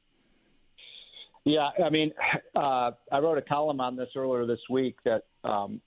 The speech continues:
you know, the, the Republicans were played by Joe Biden. And the real question is whether, whether this was kind of a fiendish scheme all along. But, uh, think about this, that the,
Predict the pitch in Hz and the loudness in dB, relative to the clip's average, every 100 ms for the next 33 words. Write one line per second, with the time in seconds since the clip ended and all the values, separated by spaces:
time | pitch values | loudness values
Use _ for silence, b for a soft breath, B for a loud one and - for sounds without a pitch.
0 | _ 131 135 107 101 117 - 113 120 117 | _ -2 0 0 2 -2 0 -2 -2 -2
1 | 123 123 120 107 110 - 113 104 90 - | 0 0 -2 -2 -2 0 2 2 -2 -2
2 | 98 92 98 95 95 92 92 110 117 117 | -2 0 0 2 0 0 -4 -4 -2 0
3 | 139 185 185 165 135 139 120 - 127 117 | 0 2 0 -2 -2 -4 -8 -2 -2 0
4 | 117 101 123 120 113 107 120 123 - 123 | -2 -4 -4 -2 -2 -2 -2 -6 -4 -2
5 | 107 90 - 135 123 110 104 - - 113 | 0 0 0 0 2 0 -2 -6 -4 -2
6 | 101 101 98 92 120 101 85 - B B | 0 0 2 2 0 0 -6 -14 B B
7 | B - 131 123 - _ _ _ - 120 | B -2 0 0 -4 _ _ _ -2 0
8 | 110 107 - 190 208 147 - 143 127 - | 0 -2 -4 -2 0 -2 -2 -4 -4 -4
9 | 117 104 - 110 104 | -2 -2 -2 -4 -4